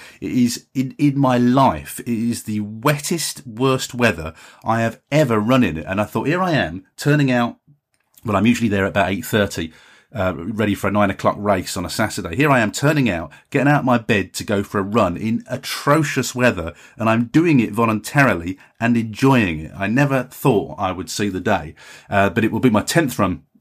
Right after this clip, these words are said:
um, on my birthday, on the twenty-third of March. I timed it like that specifically and intentionally,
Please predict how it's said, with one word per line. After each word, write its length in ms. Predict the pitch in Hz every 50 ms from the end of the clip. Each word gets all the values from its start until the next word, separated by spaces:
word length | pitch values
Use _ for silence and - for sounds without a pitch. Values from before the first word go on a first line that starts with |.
| _ -
um, 360 | 101 92 90 87 87 90 73 -
on 320 | 98 90 90 87 82 78
my 120 | 73 92 87
birthday, 400 | - 110 113 113 - - 120 117
on 80 | 98
the 60 | 82 -
twenty-third 480 | - - 113 104 101 - - 90 82
of 100 | 80 80
March. 300 | 95 98 107 87 - -
I 40 | 90
timed 360 | - - - 123 123 117 101
it 80 | 98 -
like 180 | 92 92 -
that 240 | 80 95 90 - _ _ _
specifically 600 | _ - - - - - 113 104 - 87 82 98 92
and 80 | 87
intentionally, 640 | 85 82 82 - 123 107 - - - 101 104 104